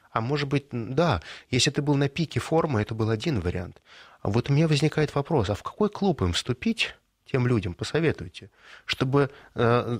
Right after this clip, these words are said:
можно было найти такие знакомства, которые бы им создали некую новую модель. И вот здесь мы как раз с вами говорим о том, и выходим на тему, может, в будущем по этому поговорим, и просто подумаем, а следующий этап какой?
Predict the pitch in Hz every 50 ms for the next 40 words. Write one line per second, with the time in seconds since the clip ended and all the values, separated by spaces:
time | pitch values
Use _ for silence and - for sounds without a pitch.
0 | - - 123 117 117 127 131 123 131 139 131 143 139 135 135 139 143 135 - -
1 | - - 120 110 - - 202 226 220 165 156 143 127 - - 127 98 90 - -
2 | - - 87 82 - _ _ _ _ _ _ - - - - _ - - 107 -
3 | 139 143 147 135 123 139 156 160 131 - - 139 127 143 143 143 139 135 139 135
4 | - 135 131 135 135 120 95 92 85 85 87 85 82 - 101 - - 117 117 110
5 | 120 117 - 175 - - 110 98 - - - - 104 95 - - - 104 104 104
6 | 107 110 110 104 104 110 117 - 202 208 151 110 104 113 - - 156 113 98 95
7 | 101 98 - - - 220 220 160 107 110 120 - - 131 156 175 139 113 - -
8 | 95 107 104 - 104 95 - 110 110 117 127 160 202 196 - - - - - -
9 | 113 - 185 185 - 143 - - 143 143 160 196 160 104 92 92 90 - - -
10 | _ _ _ _ _ - _ _ _ _ _ _ - 110 117 117 117 117 107 -
11 | - _ _ _ _ _ _ - - - 165 123 107 - - - 113 - 113 98
12 | - - - - - - - 104 95 90